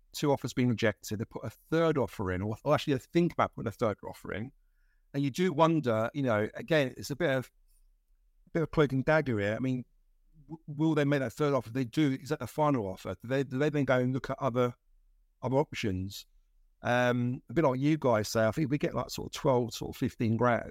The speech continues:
uh, fifteen grand, fifteen million for him. It, it, it helps us out. Yes, we don't get all of that money, but financially it puts in a good position to look at other options and other players and reinvest that money into maybe sort of two or three players, uh, rather than just having, having one.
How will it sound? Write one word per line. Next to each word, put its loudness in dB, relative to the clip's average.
uh, -8
fifteen -6
grand, 0
fifteen -2
million 2
for -2
him. -6
It, -2
it, -4
it -2
helps -2
us 2
out. -2
Yes, 0
we -8
don't 4
get 0
all 0
of -2
that -2
money, 0
but 2
financially 0
it -6
puts -10
in 0
a -2
good -2
position -2
to -8
look -4
at 0
other 2
options 0
and 0
other 0
players 2
and -2
reinvest 0
that -4
money 0
into -4
maybe 0
sort -6
of -10
two 0
or 0
three 0
players, 2
uh, -6
rather 0
than 0
just -6
having, -4
having -2
one. 0